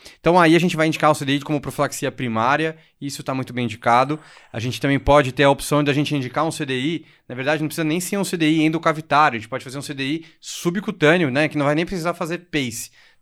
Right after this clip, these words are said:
né, o que a gente chama de só um shock box. Teve, só tá lá como seguro pra garantir, né? Então, pacientes jovens, aí não precisa indicar um C D I, né, normal. Faz o subcutâneo, tem que ver se,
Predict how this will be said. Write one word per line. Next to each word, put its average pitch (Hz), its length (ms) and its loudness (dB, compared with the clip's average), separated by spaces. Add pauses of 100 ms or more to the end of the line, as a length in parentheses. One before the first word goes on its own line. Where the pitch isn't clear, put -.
(220)
né, 151 140 -6
o 147 40 -6
que - 80 -8
a - 20 -2
gente 123 80 -6
chama 147 140 0
de 131 80 -4
só 143 480 -2
um 127 100 -8
shock 151 320 -2
box. 123 400 0 (340)
Teve, 160 260 -12
só 156 140 -8
tá 156 140 -2
lá 156 240 2
como 170 220 -8
seguro 147 400 -6
pra 151 160 -2
garantir, 143 600 0
né? 120 220 -2 (280)
Então, - 160 -20
pacientes 160 500 -10 (280)
jovens, 135 520 -2
aí 160 80 -4
não 175 80 -8
precisa 156 380 -6
indicar 143 440 -8
um 139 80 -6
C - 120 -12
D 123 120 -8
I, 123 320 -8 (300)
né, 117 540 -6
normal. 120 600 2
Faz - 180 -14
o 151 80 -8
subcutâneo, 147 640 -2
tem 147 140 -6
que 135 80 -12
ver 135 160 -2
se, 123 400 -4